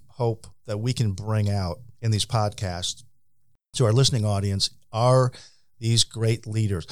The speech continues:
So what does it mean to have a great culture? What are they doing on a day-to-day basis?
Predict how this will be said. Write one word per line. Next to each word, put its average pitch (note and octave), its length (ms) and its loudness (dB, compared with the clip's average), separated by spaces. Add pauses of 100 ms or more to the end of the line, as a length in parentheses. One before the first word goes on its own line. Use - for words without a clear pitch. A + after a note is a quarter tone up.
(140)
So C3 140 4
what C#3 240 2
does D3+ 180 6
it - 160 0
mean C3+ 360 0
to A#2+ 80 2
have A2+ 220 4
a G#2+ 60 6
great F#2+ 240 -2
culture? F#2+ 440 -4 (100)
What B2+ 240 2
are C3+ 80 6
they A#2+ 180 4
doing A#2 380 4
on G#2+ 100 2
a G#2 60 2
day-to-day G#2+ 520 2
basis? G2 500 0